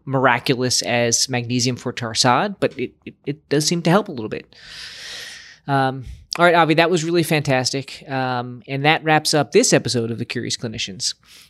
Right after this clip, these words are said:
Um, thanks again for joining us. Uh, if you have an interesting tutorial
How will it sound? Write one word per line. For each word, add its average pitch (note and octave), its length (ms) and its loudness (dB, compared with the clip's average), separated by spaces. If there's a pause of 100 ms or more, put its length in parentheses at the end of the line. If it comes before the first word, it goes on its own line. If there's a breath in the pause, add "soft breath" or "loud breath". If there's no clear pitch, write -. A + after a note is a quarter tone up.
Um, C3+ 240 0
thanks D3 380 2
again E3 180 2
for D#3 140 -2
joining A#2 340 -4
us. - 280 -4 (420 loud breath)
Uh, B2 180 -4
if D#3 220 6
you F#3 160 4
have F3+ 200 6
an E3 100 0
interesting D#3+ 500 -2
tutorial D#3+ 840 0